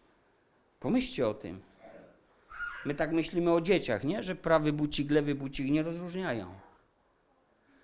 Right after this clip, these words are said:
Ale dorośli potrafią tak funkcjonować w życiu, że nie rozróżniają, co dobre, co złe. W gorzkości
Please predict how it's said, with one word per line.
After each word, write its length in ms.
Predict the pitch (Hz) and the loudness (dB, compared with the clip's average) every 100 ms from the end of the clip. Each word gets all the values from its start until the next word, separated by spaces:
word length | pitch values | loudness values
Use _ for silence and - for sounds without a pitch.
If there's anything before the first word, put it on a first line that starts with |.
| _ - | _ -4
Ale 180 | 139 | 0
dorośli 480 | 151 180 233 220 143 | 2 2 2 -2 -6
potrafią 500 | 127 127 127 - 120 | -4 -2 -2 0 -2
tak 200 | 117 131 | -2 -4
funkcjonować 680 | - 135 - 131 110 98 104 | 2 2 4 2 2 2 0
w 40 | 110 | -2
życiu, 360 | 98 - 85 - - - _ _ _ _ _ - | -4 -4 -10 -10 -20 -20 _ _ _ _ _ -6
że 120 | 147 | -2
nie 120 | 202 | 0
rozróżniają, 640 | 226 202 214 214 233 180 143 | 0 0 0 2 4 4 2
co 140 | 156 | -2
dobre, 360 | 139 151 127 127 | 0 0 0 -4
co 140 | 123 | -6
złe. 300 | 104 104 87 - - - - - - - - _ _ - _ _ _ _ _ - - - _ _ - - - - - - - - - - - - - _ _ _ - 117 | -6 -6 -6 -10 -20 -20 -20 -20 -20 -20 -20 _ _ -20 _ _ _ _ _ -20 -20 -20 _ _ -20 -20 -20 -12 -10 -8 -10 -12 -14 -16 -18 -20 -20 _ _ _ -14 -6
W 100 | 123 | 2
gorzkości 800 | 147 143 - 165 160 - 120 | 2 4 8 8 6 0 0